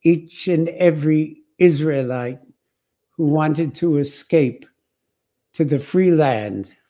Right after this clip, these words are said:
and away from Pharaoh.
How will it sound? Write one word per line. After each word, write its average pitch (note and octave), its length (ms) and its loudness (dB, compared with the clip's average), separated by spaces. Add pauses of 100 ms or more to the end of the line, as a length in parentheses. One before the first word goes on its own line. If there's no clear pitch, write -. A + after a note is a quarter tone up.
(520)
and D3+ 200 2
away C#3 540 0 (1040)
from C#3+ 360 -4
Pharaoh. G2 720 -4